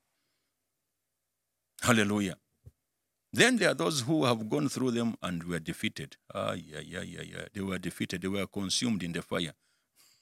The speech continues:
<laughs> And then there are those who are still going through, like you and me. They are still in that tunnel.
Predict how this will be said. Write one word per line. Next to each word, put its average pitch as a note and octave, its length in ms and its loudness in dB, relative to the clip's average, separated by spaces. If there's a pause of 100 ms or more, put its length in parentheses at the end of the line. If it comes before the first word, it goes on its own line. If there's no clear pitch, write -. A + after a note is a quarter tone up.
(360)
<laughs> - 260 -12 (1600)
And A2+ 100 6
then C#3+ 120 6
there G#2+ 120 6
are - 20 2
those A2+ 180 6
who A#2+ 120 4
are - 60 4
still - 400 4
going E3 400 2
through, D#3 360 0
like F#2+ 280 0
you C#3+ 180 2
and G2 180 2
me. A#2+ 240 0 (440)
They G#2 100 -2
are F#2+ 40 4
still - 520 4 (100)
in A#2 140 2
that C3+ 260 4
tunnel. A#2 320 2